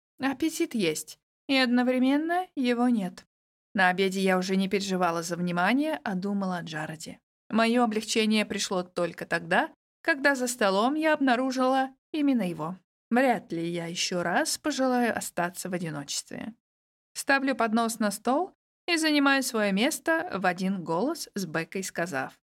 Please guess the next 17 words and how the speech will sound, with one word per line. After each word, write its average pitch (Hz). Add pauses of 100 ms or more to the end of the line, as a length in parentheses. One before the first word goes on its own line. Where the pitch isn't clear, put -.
(160)
«Привет». 254 (560)
Поднимаю 170
глаза 160
и 302
встречаюсь 208
с -
темно-карими 170
напротив. 147 (460)
Поджав 175
губы, 185
Джаред 190
тут 185
же 202
расплывается 208
в 226
соблазнительной 190
улыбке 277